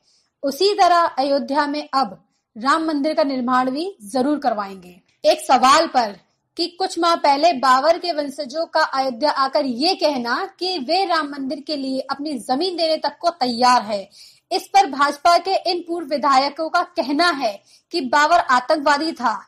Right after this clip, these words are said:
उसने राम मंदिर को ढहाकर बाबरी मस्जिद बनाई थी। हमने बाबरी मस्जिद ध्वस्त कर फिर से रामलला को बिठा दिया है।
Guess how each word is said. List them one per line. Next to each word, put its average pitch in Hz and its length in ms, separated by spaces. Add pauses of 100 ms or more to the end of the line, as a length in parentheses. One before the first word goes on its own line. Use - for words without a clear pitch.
(500)
उसने 349 340
राम 320 240
मंदिर 311 340
को 370 160
ढहाकर 294 540
बाबरी 269 360
मस्जिद 269 380
बनाई 233 300
थी। 214 300 (140)
हमने 294 280
बाबरी 320 320
मस्जिद 294 380
ध्वस्त 294 360
कर 254 280
फिर 311 240
से 320 180
रामलला 277 460
को 302 100
बिठा 226 380
दिया 220 280
है। 196 240